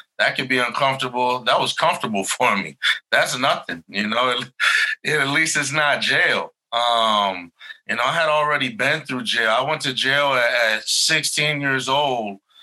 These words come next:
with adults. And, um, <laughs> you know, Cook County's not easy. This is one of the hardest jails in the nation. Um,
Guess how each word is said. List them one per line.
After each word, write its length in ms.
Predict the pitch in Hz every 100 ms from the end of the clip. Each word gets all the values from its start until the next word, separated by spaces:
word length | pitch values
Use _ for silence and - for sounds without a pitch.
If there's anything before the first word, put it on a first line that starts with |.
| _ _
with 240 | 117 123 110
adults. 760 | 107 101 127 139 101 - - - _ _ _ _ -
And, 500 | 117 113 113 110 107
um, 720 | 107 104 101 101 95 92 107 113 - _
<laughs> 340 | - - - -
you 80 | 113
know, 180 | 113
Cook 260 | - 160 -
County's 420 | 160 160 156 131
not 220 | 135 131
easy. 420 | 143 147 131 98 -
This 180 | 117 117
is 80 | 127
one 220 | 127 127
of 60 | 120
the 60 |
hardest 440 | 120 127 127 123 -
jails 480 | 123 131 131 113 117
in 160 | 117
the 80 | 107
nation. 520 | 110 131 127 107 95 - - - - -
Um, 680 | 110 107 104 101 95 98